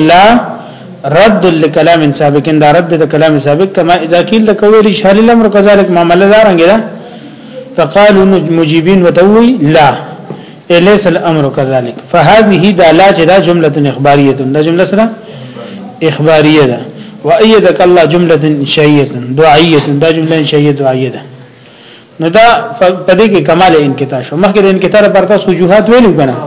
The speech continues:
ا، دا چې یو خبریه بله انشائیه. دلته یو خبریه ده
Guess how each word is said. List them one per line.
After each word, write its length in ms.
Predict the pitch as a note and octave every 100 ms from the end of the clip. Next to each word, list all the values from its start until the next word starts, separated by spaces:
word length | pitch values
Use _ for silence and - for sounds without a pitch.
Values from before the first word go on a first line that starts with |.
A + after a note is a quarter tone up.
| - - - - - -
ا، 100 | F3
دا 240 | G#3+ A3+
چې 120 | D#3+
یو 120 | G3 G3+
خبریه 460 | F#3 F3 F3 G#3
بله 360 | F3+ G#3 B3 C4+ - - -
انشائیه. 580 | D#3 D3+ D#3 D3+ C#3+ C#3
دلته 260 | F3 F#3 F3
یو 140 | G3+
خبریه 420 | E3 D#3+ D#3+ E3
ده 220 | G3+ G#3+